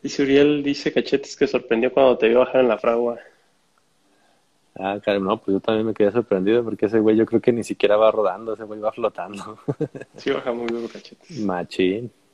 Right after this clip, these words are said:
Speaker 1: Pero sí, o sea, en la entrevista de la semana pasada decía Cachetes que, o sea, que eres alguien que, que impone cuando te subes a la bicicleta, ¿no?
Speaker 2: ¿Crees?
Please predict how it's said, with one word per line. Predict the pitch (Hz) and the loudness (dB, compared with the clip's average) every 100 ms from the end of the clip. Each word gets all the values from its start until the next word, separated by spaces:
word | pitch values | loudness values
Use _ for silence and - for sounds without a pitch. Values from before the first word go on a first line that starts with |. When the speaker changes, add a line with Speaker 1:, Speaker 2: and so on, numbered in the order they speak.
| _ _ _ _ _ _ _ _ | _ _ _ _ _ _ _ _
Speaker 1:
Pero | 131 135 | 0 2
sí, | 190 | 4
o | 156 | 4
sea, | 127 | 4
en | 123 | 4
la | 120 120 117 | 2 2 0
entrevista | 120 - 131 135 160 | -4 -4 -4 -2 0
de | 135 | 0
la | |
semana | 123 120 135 | -2 -2 -2
pasada | 139 123 127 147 | -2 -2 0 0
decía | 139 113 120 117 | -2 -4 -4 -4
Cachetes | 117 - 110 117 - | -6 -8 -10 -12 -14
que, | - 110 - _ _ _ _ _ _ _ _ _ _ | -12 -12 -14 _ _ _ _ _ _ _ _ _ _
o | 131 | -2
sea, | 123 123 | -2 2
que | |
eres | 143 - | 2 2
alguien | 143 143 | -2 -2
que, | 131 120 | -4 -4
que | 127 | -4
impone | 117 - 139 139 | -6 -2 -2 0
cuando | 123 117 | -2 -2
te | - | -6
subes | - 127 | -14 -10
a | 120 | -10
la | |
bicicleta, | 110 - - 123 117 123 | -10 -14 -14 -12 -10 -10
¿no? | - _ _ _ _ _ _ _ _ _ | -14 _ _ _ _ _ _ _ _ _
Speaker 2:
¿Crees? | 104 101 147 | 0 2 0